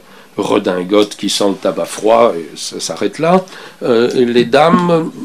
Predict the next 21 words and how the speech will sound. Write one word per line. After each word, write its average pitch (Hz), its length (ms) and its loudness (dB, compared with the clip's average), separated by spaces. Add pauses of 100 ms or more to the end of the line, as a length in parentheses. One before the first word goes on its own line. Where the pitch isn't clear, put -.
euh, 123 420 0
se - 600 -4
lavent 117 340 -2
pas 156 140 -2
énormément, 123 720 0 (320)
les 117 140 0
seules 156 280 4
qui 127 140 -6
se - 160 -4
lavent, 175 180 2
c'est - 120 -4
les 147 120 0
cocottes. - 600 -6 (360)
Et 98 180 -4
donc, 123 440 0
euh, 95 240 0 (380)
tout 139 180 2
mari 117 560 0
quitte 127 240 -6
une 101 140 0
femme 98 520 0